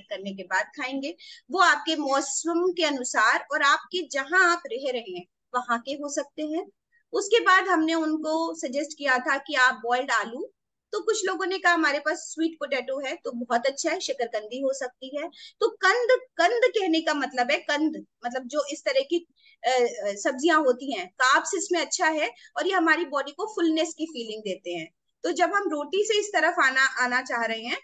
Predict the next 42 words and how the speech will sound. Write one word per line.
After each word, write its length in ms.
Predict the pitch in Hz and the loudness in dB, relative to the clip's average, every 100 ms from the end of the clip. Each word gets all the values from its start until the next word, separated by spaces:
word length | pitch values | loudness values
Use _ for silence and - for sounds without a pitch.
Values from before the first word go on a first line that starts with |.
| - - | -12 -6
तो 60 | - | -2
हमारे 380 | 370 285 277 302 | 0 2 0 0
लिए 180 | 311 | -2
आलू 400 | 330 247 247 277 | 2 2 2 -2
एक 160 | 302 311 - 294 | -6 -6 -8 -8
अच्छा 460 | 277 - - 349 302 | -8 -4 2 4 4
उदाहरण 540 | 247 233 196 196 190 196 | 2 -2 -4 -4 -8 -12
है। 80 | - - | -12 0
Diabetic 460 | 240 254 262 277 262 | 2 4 2 -2 -6
patient 400 | 262 247 277 262 | -6 -4 -6 -2
आलू 240 | 220 226 | -2 -4
खा 360 | 233 - 208 226 | -12 -8 -4 -4
सकता 340 | 233 185 - | -4 -10 -8
है, 160 | 208 247 | -6 -6
but 200 | - 370 | -6 -8
डीप 420 | - 233 285 294 | -8 -10 -8 -4
फ्राई 180 | 277 208 | -2 -2
नहीं। 180 | 180 - _ _ _ _ | -4 -10 _ _ _ _
तो 60 | 302 | 0
आप 340 | 269 285 320 247 | 4 4 4 4
roasted 460 | 247 - - 381 466 _ _ 226 | 2 2 -2 -4 -4 _ _ -6
या, 220 | 277 285 302 349 | 2 4 6 4
अ, 340 | 349 _ 220 233 | 0 _ -4 -2
boiled 400 | 214 269 302 - 247 | 0 0 -2 -4 -2
आलू 280 | 240 247 | -2 -4
कर 180 | 269 240 208 | -6 -6 -4
ले 160 | 240 | -6
और 280 | - 269 277 | -6 -4 -4
उसमें 300 | 277 - 285 | -4 -4 0
आप 280 | 262 240 - | 2 2 -2
किसी 300 | 392 403 440 | -4 2 2
भी 120 | 359 | 4
तरह 240 | 415 277 269 | 2 0 -2
उसको 240 | 269 269 | -4 -6
garnish 420 | 226 190 190 233 | 0 0 -2 -8
कर 160 | - 214 | -10 -8
सकते 300 | - 220 269 | -8 -6 -6
हैं। 160 | 294 | -6
Onion 440 | 226 233 240 262 254 - | -4 -4 -4 -6 -10 -8
लोग 200 | - - | -6 -4
avoid 360 | 208 202 254 254 | -4 -2 -2 -2
करेंगे, 420 | 277 277 285 | -4 -4 -4